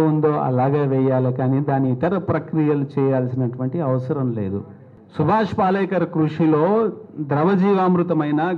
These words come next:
ఘనజీవామృతమైన ఉన్నది ఉన్నట్టుగానే పచ్చి పెండనే వాడతాం, కానీ మనం మాగిన పెండ, ఎప్పుడైతే ఆవు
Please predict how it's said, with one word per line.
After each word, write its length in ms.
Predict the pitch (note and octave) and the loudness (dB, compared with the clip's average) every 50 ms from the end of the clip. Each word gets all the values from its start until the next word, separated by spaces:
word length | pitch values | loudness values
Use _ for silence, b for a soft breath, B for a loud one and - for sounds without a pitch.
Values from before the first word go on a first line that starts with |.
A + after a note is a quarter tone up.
| D3 D3 | -2 0
ఘనజీవామృతమైన 1080 | D3 E3 F3 E3+ E3+ F#3 F#3 E3+ E3 D#3+ D#3 D#3 D#3 D3+ D3+ C#3+ C#3+ C#3 C#3 C#3 D#3 F3 G3 G3 F3+ E3 D#3+ | 0 2 2 2 2 2 2 4 2 2 2 0 0 0 0 0 0 0 0 0 0 0 0 2 2 2 2
ఉన్నది 280 | E3 F3 F#3+ G3+ G3 F#3+ E3 E3 | 2 2 0 0 0 0 0 0
ఉన్నట్టుగానే 640 | E3+ F3 F#3 F#3 F#3 - F#3 F3 F3 F3 E3+ E3+ D#3+ - - - - B B B B B B B - - | 0 -2 -2 -4 -4 -6 -4 -4 -2 -2 -2 -2 -4 -4 -10 -18 -20 B B B B B B B -6 -4
పచ్చి 380 | D3 D3 - - - - B3+ B3 B3 | -4 -4 -6 -8 -6 -4 -2 0 2
పెండనే 420 | A#3 A3 G#3 G3+ G3+ G3 G3 F#3+ F#3 F3 | 2 4 4 4 2 2 2 2 4 4
వాడతాం, 420 | E3+ D#3 D#3+ D#3+ D#3+ D#3+ E3+ D#3+ D#3 D3+ D#3 | 4 4 4 2 0 -2 -2 -2 -4 -4 -4
కానీ 220 | D3+ C#3+ C#3+ D#3+ F3 G3 F#3 | -4 -4 -4 -4 -4 -4 -2
మనం 180 | E3+ D#3+ D#3 D3+ C#3 C3 | -2 -2 0 0 2 2
మాగిన 360 | B2 C3 C#3+ D#3+ E3 F#3+ F#3+ F#3 F3+ | 2 2 2 0 0 -2 -4 -4 -2
పెండ, 200 | F3 D#3 D3 C#3+ C#3 C3+ - B B B B B B - D3+ | -2 -2 -2 -2 -4 -6 -8 B B B B B B -4 -2
ఎప్పుడైతే 360 | D3 D3+ G3+ G3 G3 F#3 F3 F3+ D#3 D#3 | -2 -2 -2 -2 -2 0 0 2 2 4
ఆవు 160 | E3+ F#3 G3 | 4 2 2